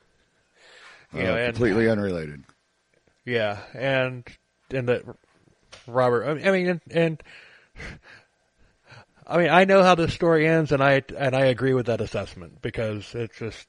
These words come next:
Speaker 1: there's
Speaker 2: Right on.
Speaker 1: he, he was just like, "Oh, the," you know, and when you get on drugs, you get paranoid. It
Speaker 2: Oh,
Speaker 1: just,
Speaker 2: yeah.
Speaker 1: it happens, especially crack.
Speaker 2: Oh, was that his drug of choice?
Speaker 1: That was everybody's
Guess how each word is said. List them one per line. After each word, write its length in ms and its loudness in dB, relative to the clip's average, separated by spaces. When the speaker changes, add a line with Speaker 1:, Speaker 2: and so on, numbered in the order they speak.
Speaker 1:
there's 280 -8
Speaker 2:
Right 180 2
on. 220 -2
Speaker 1:
he, 160 -6
he 120 4
was 140 4
just 240 -4
like, 180 -2
"Oh, 240 6
the," 160 -4
you 80 0
know, 180 0
and 80 4
when 100 4
you 80 2
get 140 8
on 140 6
drugs, 320 2
you 60 -2
get 120 0
paranoid. 480 -4
It 160 -4
Speaker 2:
Oh, 60 -6
Speaker 1:
just, 180 -4
Speaker 2:
yeah. 220 -8
Speaker 1:
it 80 -8
happens, 320 -8
especially 400 -4
crack. 600 -2
Speaker 2:
Oh, 120 2
was 160 2
that 180 2
his 180 0
drug 220 2
of 100 -2
choice? 360 2
Speaker 1:
That 100 -2
was 140 -4
everybody's 600 -2